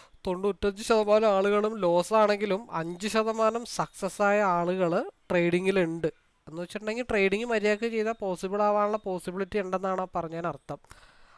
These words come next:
അല്ലെങ്കിൽ പിന്നെ ക-, കമ്പനിക്കാർക്ക് പറയാമല്ലോ, നൂറ് ശതമാനം ആളുകളും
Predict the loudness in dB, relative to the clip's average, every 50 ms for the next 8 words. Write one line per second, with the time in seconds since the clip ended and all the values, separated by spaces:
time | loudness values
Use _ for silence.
0 | -8 -2 0 0 0 0 -2 -2 -2 0 2 2 0 0 0 0 0 0 2 2
1 | 0 0 -2 -2 -2 -2 -2 -2 -4 -4 0 0 2 0 0 0 -2 -2 0 0
2 | 0 -2 -2 -4 -4 -4 -4 -6 -6 -6 -4 -2 -2 -2 -2 -2 -2 -4 -2 -2
3 | -2 -2 -2 -2 -4 -4 -6 -6 -8 -10 -12